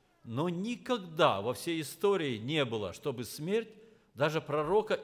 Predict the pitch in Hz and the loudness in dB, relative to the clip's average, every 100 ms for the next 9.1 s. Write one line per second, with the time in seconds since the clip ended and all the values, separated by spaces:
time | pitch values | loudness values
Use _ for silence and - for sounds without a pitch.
0 | - 139 147 143 117 87 - - _ _ | 0 4 4 4 0 -4 -12 -20 _ _
1 | _ _ - - - 170 196 196 165 143 | _ _ -12 -6 2 4 4 2 0 -2
2 | - - 170 151 143 151 110 123 123 147 | -2 -2 -2 -2 0 0 0 -4 0 0
3 | 143 135 143 110 190 185 95 - - _ | 0 -2 -4 -6 -6 -6 -8 -12 -20 _
4 | _ _ _ _ _ _ _ _ _ - | _ _ _ _ _ _ _ _ _ -8
5 | 110 127 135 127 - 139 107 78 - - | -4 -4 -6 -10 -8 -6 -6 -8 -14 -20
6 | - _ _ _ _ _ _ _ - 113 | -20 _ _ _ _ _ _ _ -10 -4
7 | 147 139 135 135 - - 127 131 - 151 | -2 0 -2 -4 -10 -10 -12 -10 -6 -6
8 | - 120 127 127 - 143 120 113 131 95 | -6 -10 -8 -10 -8 -8 -8 -8 -6 -6